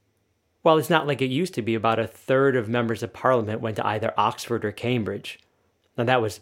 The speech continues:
fifty percent just twenty years ago. But the academy can serve as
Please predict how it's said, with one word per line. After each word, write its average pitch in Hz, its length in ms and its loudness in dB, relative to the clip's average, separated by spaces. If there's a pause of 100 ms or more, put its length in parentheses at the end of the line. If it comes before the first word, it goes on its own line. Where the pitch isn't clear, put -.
(200)
fifty 151 400 0
percent 98 560 -6 (300)
just - 380 -8
twenty 110 280 -2
years 107 300 0
ago. 104 360 -6 (920)
But 135 140 -6
the 147 60 -2
academy 143 720 -2
can 123 400 -6
serve 147 640 0
as 113 600 -6